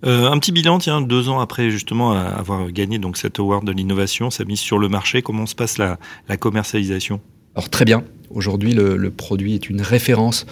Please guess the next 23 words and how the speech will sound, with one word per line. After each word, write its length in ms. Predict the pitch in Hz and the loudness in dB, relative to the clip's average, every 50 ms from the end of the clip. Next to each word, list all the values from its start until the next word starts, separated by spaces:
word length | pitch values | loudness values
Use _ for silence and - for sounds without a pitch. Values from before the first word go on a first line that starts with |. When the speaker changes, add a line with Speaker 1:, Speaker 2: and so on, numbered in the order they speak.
| - - - - - - - - - | -16 -18 -18 -20 -20 -20 -20 -18 -8
Speaker 2:
au 140 | - 107 101 | -4 -2 -2
sein 260 | - - 113 113 113 | 0 2 4 4 4
de, 720 | 110 104 101 98 98 98 98 98 95 95 95 95 95 92 | 6 4 4 4 4 4 4 4 4 4 4 2 2 2
de 80 | 95 101 | 0 0
la 140 | 95 95 92 | 0 0 0
population, 760 | - 104 - - 104 95 - - - - 110 113 110 101 98 | -2 -4 -4 -2 -2 -2 -2 -2 0 0 2 2 2 2 2
euh, 360 | 87 85 85 76 76 76 71 | 0 0 0 0 -2 -2 -4
des, 360 | 87 92 101 98 92 92 92 85 | -4 -2 -2 0 2 2 2 0
euh, 520 | - - - - - - 67 67 - - - - - 69 - - - - - - - | 0 -2 -2 -4 -4 -4 -6 -6 -8 -8 -8 -10 -10 -10 -12 -12 -12 -12 -12 -12 -14
des 260 | - - - 92 92 | -10 -6 -4 -2 0
installateurs. 640 | 104 95 - - 104 95 95 95 - 107 131 143 123 - - - - - - - - | 0 0 2 2 2 2 2 4 4 4 4 2 0 -4 -10 -16 -18 -18 -18 -6 0
Donc, 220 | - 101 95 90 - - - - - | 2 2 2 0 -4 -12 -16 -4 2
à 40 | 110 | 4
la 80 | 113 113 | 4 4
fois 200 | - - 131 117 | 6 6 4 6
des 120 | 117 110 | 6 4
installateurs, 680 | 110 104 - - 113 107 101 - 120 113 110 101 101 95 | 4 2 2 2 2 2 4 4 4 4 4 4 4 2
euh, 40 | |
traditionnels 600 | 95 - - 101 95 98 - - 104 117 143 165 160 - - - | 2 2 2 2 2 2 2 2 4 4 4 2 0 -4 -8 -6
qui 100 | - 92 | -2 2
viennent 220 | 95 110 214 202 | 4 6 6 6
du 80 | 185 196 | 4 4
gaz, 320 | - 117 139 160 147 | 2 2 2 2 -2